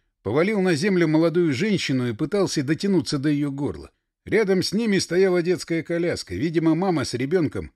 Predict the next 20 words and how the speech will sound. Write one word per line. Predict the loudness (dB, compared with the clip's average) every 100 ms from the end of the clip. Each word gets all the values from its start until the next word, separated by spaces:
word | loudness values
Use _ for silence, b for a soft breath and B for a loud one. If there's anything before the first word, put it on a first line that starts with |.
| _
шла | -2 0
в | 0
детский | -2 -4 -4 -6
сад. | -6 -10 -14 _ _ _ _ _ -10
Не | -4
задумываясь, | -2 -2 -2 2 2 2
я | 0
резко | 0 -2 -2 -2
свернул | -2 0 -2
вправо. | -2 -8 -8 -10 -20 _ _ _ _ _
Восьмитонная | -8 -2 0 0 2 2 2 2
машина | 2 2 0 0
с |
легкостью | 0 0 0 -4 -4
перескочила | -2 -4 -4 -4 -2 -2
бордюр | 0 -2 -2 -2 -2 b b b
и | -2
остановилась | 0 2 2 4 2 0
у | -4
киоска. | -2 -4 -6 -14